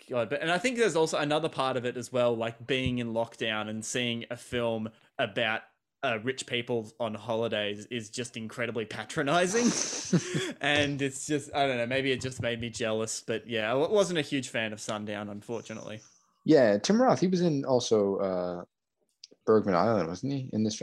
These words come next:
Speaker 2: in, at tiff?
Speaker 1: Oh, yeah. Oh, s-, similar sort of vacation film
Speaker 2: Yeah,
Speaker 1: too.
Speaker 2: so, I mean, he's, he's, he definitely had a, a good
Speaker 1: Y-
Speaker 2: last couple of years with his, uh, choices and,
Speaker 1: Mm.
Speaker 2: and where
Speaker 1: Co-,
Speaker 2: he's fit.
Speaker 1: what,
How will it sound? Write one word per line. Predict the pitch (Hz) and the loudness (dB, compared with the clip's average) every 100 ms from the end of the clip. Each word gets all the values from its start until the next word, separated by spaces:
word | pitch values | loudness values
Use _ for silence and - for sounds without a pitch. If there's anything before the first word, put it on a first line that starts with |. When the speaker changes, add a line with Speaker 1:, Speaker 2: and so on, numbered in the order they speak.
| - | -2
Speaker 2:
in, | 98 98 98 | -2 -2 -4
at | 95 | -2
tiff? | - 156 - - | 0 0 -2 -2
Speaker 1:
Oh, | 208 | 2
yeah. | 240 170 - | 4 2 2
Oh, | 190 | 0
s-, | 190 - 165 | 0 -4 0
similar | 240 240 156 | 4 4 4
sort | - 151 | 4 4
of | 143 127 | 4 2
vacation | 123 123 123 127 123 | -2 -2 -6 -6 -6
film | 123 131 | 4 8
Speaker 2:
Yeah, | 143 104 | 10 8
Speaker 1:
too. | - 180 165 | 4 0 4
Speaker 2:
so, | 135 104 | 6 8
I | 98 | 6
mean, | 104 | 4
he's, | 113 127 - | 4 2 4
he's, | 131 117 113 | 4 4 0
he | - 117 | -8 2
definitely | 117 120 131 107 | 2 2 0 2
had | 107 95 | 2 2
a, | 87 85 - | 0 -4 -6
a | 87 | -2
good | 101 101 90 _ - - _ | 2 2 0 _ -18 -18 _
Speaker 1:
Y- | - | -4
Speaker 2:
last | 104 101 107 | 4 4 4
couple | 107 92 | -2 0
of | |
years | 95 101 92 | 0 0 -2
with | 90 | -4
his, | 85 82 90 | -2 0 2
uh, | 82 78 - _ _ _ - | 2 2 -4 _ _ _ -2
choices | 107 123 120 87 156 | 2 2 0 -4 -4
and, | 113 | -4
Speaker 1:
Mm. | 101 | -4
Speaker 2:
and | 85 82 | -4 2
where | 170 170 | 4 4
Speaker 1:
Co-, | |
Speaker 2:
he's | 156 147 | 2 -2
fit. | 127 | -4
Speaker 1:
what, | 139 - | -6 -8